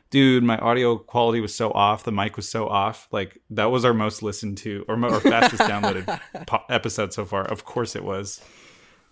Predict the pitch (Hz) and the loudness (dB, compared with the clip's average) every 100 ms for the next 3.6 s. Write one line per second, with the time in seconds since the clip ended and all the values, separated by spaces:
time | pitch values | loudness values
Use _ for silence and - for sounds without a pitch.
0 | - - 98 90 - 135 170 156 170 156 | -12 -4 -2 -2 -6 0 0 2 -2 -2
1 | 185 208 208 202 156 120 160 - 156 156 | -2 0 0 0 2 2 2 -4 -6 -6
2 | 165 185 185 165 147 - 151 147 139 - | -6 -6 -6 -8 -10 -10 -8 -8 -10 -10
3 | 135 131 123 120 131 | -10 -10 -8 -8 -8